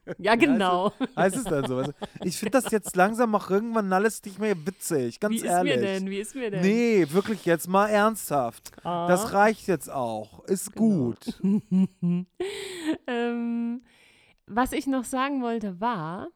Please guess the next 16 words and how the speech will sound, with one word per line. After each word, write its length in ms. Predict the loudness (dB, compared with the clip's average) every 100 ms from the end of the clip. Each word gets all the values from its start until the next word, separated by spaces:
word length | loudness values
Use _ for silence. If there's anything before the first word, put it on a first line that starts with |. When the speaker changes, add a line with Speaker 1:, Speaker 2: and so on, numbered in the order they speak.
| _ -4
Speaker 2:
ach 120 | 0
so, 280 | 4 4 4
ich 120 | 0
wollte 220 | 0 0
noch 140 | -2 -4
was 260 | -6 -8 -8
Aufregendes, 580 | -8 -6 -6 -6 -6 -6
Gutes 300 | -8 -6 -6
sagen, 220 | -6 -6
bevor 240 | -8 -8
ich 80 | -8
dann 180 | -8 -10
echt 180 | -12 -12
gleich 300 | -10 -10 -12
einfach 420 | -14 -14 -16 -20 _ _ _
wegratze, 760 | -10 -10 -10 -10 -10 -12 -14